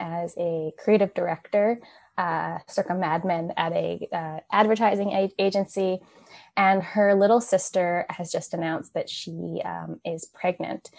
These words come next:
And, uh, Serena feels happy for her, but she also feels a little bit deflated because, um, a lot of Serena, her little sister, she considers her best friend. And a lot of Serena's other friends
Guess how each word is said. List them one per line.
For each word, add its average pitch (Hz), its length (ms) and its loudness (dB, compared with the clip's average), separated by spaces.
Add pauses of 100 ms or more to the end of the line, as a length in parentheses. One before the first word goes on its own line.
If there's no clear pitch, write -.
(420)
And, 190 460 2
uh, 190 200 4
Serena 254 380 8
feels 208 680 8 (180)
happy 226 460 0
for 180 320 4
her, 196 240 2
but 208 120 2
she 233 120 8
also 220 260 8
feels 220 200 4
a 202 40 2
little 185 240 2
bit - 320 -4
deflated 180 580 0
because, 185 400 -2 (540)
um, 175 500 -2 (240)
a 214 80 6
lot 233 240 12
of 233 160 6
Serena, 190 400 2 (400)
her 220 220 8
little 269 180 12
sister, 214 300 4
she - 140 -2
considers 175 500 0
her 180 100 -2
best 170 320 -2
friend. 165 380 0
And 190 100 2
a 190 60 6
lot 208 240 10
of 208 100 6
Serena's 185 400 0
other 185 220 6
friends 170 500 -4